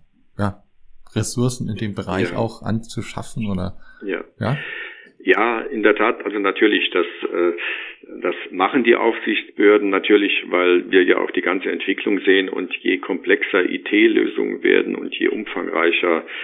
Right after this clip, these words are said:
Speaker 2: Datenverarbeitungen dann auch digitalisiert werden, desto aufwendiger wird der Aufwand auf der einen Seite für die Beratung, also für die Verantwortlichen, die im Vorfeld einer Lösung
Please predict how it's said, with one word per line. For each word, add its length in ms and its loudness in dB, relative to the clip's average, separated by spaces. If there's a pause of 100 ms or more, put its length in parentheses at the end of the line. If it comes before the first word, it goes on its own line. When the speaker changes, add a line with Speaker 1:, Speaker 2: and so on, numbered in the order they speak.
(300)
Speaker 2:
Datenverarbeitungen 1200 -2
dann 200 -4
auch 180 -6
digitalisiert 880 -2
werden, 340 4 (280)
desto 260 -2
aufwendiger 840 0
wird 260 2
der 160 0
Aufwand 600 -6
auf 120 -10
der 160 -2
einen 160 -4
Seite 240 2
für 140 -4
die 80 -4
Beratung, 680 -2
also 200 -2
für 120 -8
die 140 -8
Verantwortlichen, 840 -6
die 100 -4
im 120 -6
Vorfeld 420 -2
einer 220 -2
Lösung 480 0